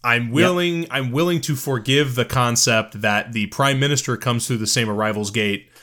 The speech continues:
Speaker 1: as
Speaker 2: Yep.
Speaker 1: Colin Frissell. Um,
Speaker 2: <laughs>
Speaker 1: I
Speaker 2: Yep.
Speaker 1: also,
Speaker 2: Yep.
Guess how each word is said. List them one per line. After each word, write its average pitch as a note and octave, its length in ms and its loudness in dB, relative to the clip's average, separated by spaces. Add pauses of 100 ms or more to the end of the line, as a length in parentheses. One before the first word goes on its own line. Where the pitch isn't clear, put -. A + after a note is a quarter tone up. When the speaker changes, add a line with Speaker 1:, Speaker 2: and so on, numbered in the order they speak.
(340)
Speaker 1:
as G#2 500 2
Speaker 2:
Yep. C3 300 2
Speaker 1:
Colin B2 360 0
Frissell. F#3+ 500 0 (760)
Um, A2 680 0 (120)
Speaker 2:
<laughs> - 160 -20
Speaker 1:
I B2+ 140 0
Speaker 2:
Yep. F#3 140 8
Speaker 1:
also, D#3+ 520 4
Speaker 2:
Yep. D#3+ 300 -4